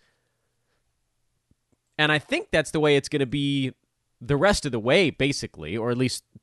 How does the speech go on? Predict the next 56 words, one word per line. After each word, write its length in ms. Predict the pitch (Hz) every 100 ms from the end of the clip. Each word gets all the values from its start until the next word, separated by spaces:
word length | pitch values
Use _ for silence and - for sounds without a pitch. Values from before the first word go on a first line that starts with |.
| _
through 220 | 143 135
this 160 | 127 -
second 360 | - 120 117
round, 380 | 87 87 90 101
and 80 | 101
then 100 | 110
it'll 140 | 107
go 240 | 107 110 107
to 480 | - 110 104 98 90
one 340 | 110 139 139
game 240 | 120 110 104
a 60 |
day, 320 | 104 95 95 107
and 100 | 104
then 80 |
it'll 100 | 104
go 140 | 104 101
to 60 |
one 240 | 90 101 98
game 200 | 98 92
every 280 | 95 92 101
other 160 | 95
day. 320 | 85 76 80 - _ _ _ _ _ _
And 220 | 240 254
I'll 180 | 254 262
admit 300 | 247 220 247
I'm 100 | 226
going 240 | 208 208
to 60 | 190
miss 260 | 180 220 -
the 140 | 180
days 440 | 160 160 185 196
of 240 | 170 151 139
four 540 | - - 170 180 185
games 540 | 165 165 160 165 160 -
on 220 | 135 147
<laughs> 20 |
any, 100 | 135 - - - 143 -
on 80 |
any 240 | 170 - 131
given 320 | 151 151 139 -
day, 400 | 135 117 127 - - - _ _ _ _ _
even 260 | 254 254
though 280 | 214 196 202 -
it 160 | 180
was 320 | 170 170 170 139
at 240 | 143 139
times 320 | 127 127 147
very 140 | 131 131
difficult 460 | 135 131 120 120
to 60 | 120
get 300 | 101 120 -
all 240 | - 120 120
of 60 |
my 120 | 110 98
thoughts 640 | - 143 127 - - -